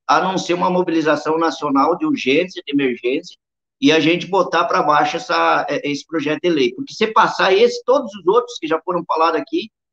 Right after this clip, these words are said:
vão passar também. Porque agora, aquela guerra híbrida, né, que a gente tem falado, ela já tá,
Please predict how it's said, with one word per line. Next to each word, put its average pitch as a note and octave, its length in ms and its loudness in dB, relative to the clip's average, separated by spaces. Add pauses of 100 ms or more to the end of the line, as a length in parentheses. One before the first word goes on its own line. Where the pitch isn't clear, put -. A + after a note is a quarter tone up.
(320)
vão F#3 180 0
passar G#3 300 -2
também. F3+ 400 -2 (880)
Porque D#3 340 2
agora, D3+ 760 4
aquela E3 300 -2
guerra D#3 340 0
híbrida, D#3 540 -2
né, C#3 120 -8
que - 100 -16
a - 20 -12
gente C#3+ 260 -8
tem D3+ 200 -4
falado, C#3 480 0
ela C#3 240 -2
já C#3+ 140 -6
tá, D#3+ 360 -2